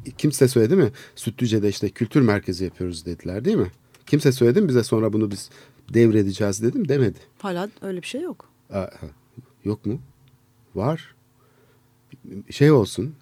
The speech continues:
Speaker 1: işte gazeteler yazdı geçen gün. Ee, bir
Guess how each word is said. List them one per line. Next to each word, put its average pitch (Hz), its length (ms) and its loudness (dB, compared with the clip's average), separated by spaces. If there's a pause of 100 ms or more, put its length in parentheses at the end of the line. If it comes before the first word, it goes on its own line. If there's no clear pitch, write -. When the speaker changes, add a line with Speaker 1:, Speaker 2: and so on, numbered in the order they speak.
Speaker 1:
işte 95 180 -10
gazeteler 107 540 -2
yazdı 143 300 -2
geçen 110 360 0
gün. 98 160 -4 (540)
Ee, 98 260 2
bir 110 260 -4